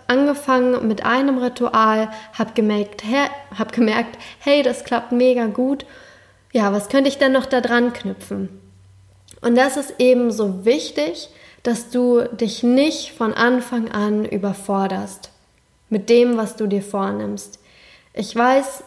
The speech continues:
gerade morgens, es ist eine heikle Zeit. Man hat das Gefühl, jede Minute zählt, jede Minute mehr Schlaf zählt für mich. Aber du wirst merken, wenn du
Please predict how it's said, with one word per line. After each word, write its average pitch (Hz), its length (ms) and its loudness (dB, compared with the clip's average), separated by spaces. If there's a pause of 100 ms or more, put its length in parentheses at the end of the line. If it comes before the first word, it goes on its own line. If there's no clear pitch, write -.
gerade 233 320 0
morgens, 240 800 2
es - 180 -10
ist - 200 -8
eine 202 280 -6
heikle 262 420 0
Zeit. 202 560 -6
Man 208 200 -2
hat 202 140 -6
das 220 200 -10
Gefühl, 226 460 -2
jede 254 440 2
Minute 240 840 0 (420)
zählt, 233 640 0
jede 233 220 2
Minute 247 580 2
mehr 226 340 -2
Schlaf 240 600 -4
zählt 247 440 2
für 233 160 -6
mich. 233 540 -2 (460)
Aber 233 300 0 (400)
du 254 140 2
wirst 247 240 -2
merken, 247 480 0
wenn 220 200 2
du 220 380 0